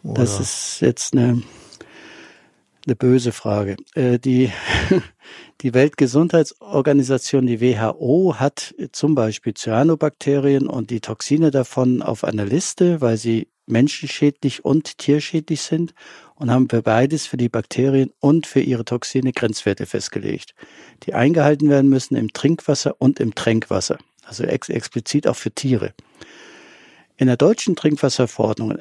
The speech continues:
Speaker 1: und auch in der europäischen Trinkwasserverordnung sind diese Untersuchungsdinge oder diese Werte nicht vorgeschrieben, sind da nicht drin, müssen nicht untersucht werden.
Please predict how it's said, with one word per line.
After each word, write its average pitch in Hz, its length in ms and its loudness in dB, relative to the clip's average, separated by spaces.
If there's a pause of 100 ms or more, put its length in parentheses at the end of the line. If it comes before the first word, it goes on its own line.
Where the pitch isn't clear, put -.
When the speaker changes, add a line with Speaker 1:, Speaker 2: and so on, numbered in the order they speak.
(160)
Speaker 1:
und 117 260 0
auch 101 220 -4
in 110 80 -6
der 98 160 -2
europäischen 139 640 -2
Trinkwasserverordnung 117 920 -2
sind 156 360 0
diese 147 380 2
Untersuchungsdinge 127 1200 0
oder 117 160 2
diese 120 380 -2
Werte 110 340 0
nicht 123 260 -2
vorgeschrieben, 120 640 0 (160)
sind 127 240 -2
da 120 80 0
nicht 120 160 -2
drin, 113 300 0 (240)
müssen 120 240 2
nicht 127 180 2
untersucht 120 460 -4
werden. 95 260 -6